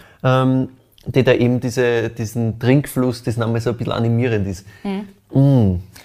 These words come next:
Speaker 2: Also der Körper ist super schön straff.
Speaker 1: Ja.
Speaker 2: Ganz, ganz, ganz clean für einen Natural Wine.
Speaker 1: Ja.
Speaker 2: Und ich finde, also wenn man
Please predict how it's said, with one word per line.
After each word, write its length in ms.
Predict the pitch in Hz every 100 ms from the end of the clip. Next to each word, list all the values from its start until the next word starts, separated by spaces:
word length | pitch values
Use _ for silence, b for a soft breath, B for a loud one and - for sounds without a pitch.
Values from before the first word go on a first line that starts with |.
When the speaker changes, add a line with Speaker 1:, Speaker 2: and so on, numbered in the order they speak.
| -
Speaker 2:
Also 120 | 180
der 120 | 180 180
Körper 320 | 196 208 196
ist 300 | 196 - -
super 360 | 269 277 254
schön 580 | 226 - - 208 220 220 - _ _ _
straff. 920 | - - - 196 175 175 - - - _ _
Speaker 1:
Ja. 340 | - 107 101 - - _
Speaker 2:
Ganz, 320 | 196 240 262
ganz, 220 | 269 254
ganz 300 | 240 226 226
clean 580 | - - 226 240 233 240
für 200 | 240 226
einen 120 | 202 196
Natural 400 | 190 - 185 165
Wine. 300 | 160 170 226 -
Speaker 1:
Ja. 160 | 110 110 - b b b b b b b _ _ _ -
Speaker 2:
Und 160 | 196 196
ich 80 |
finde, 200 | 208 202
also 180 | 190 190 190 _ _ _ _ _ - _
wenn 140 | 202
man 320 | 240 240 226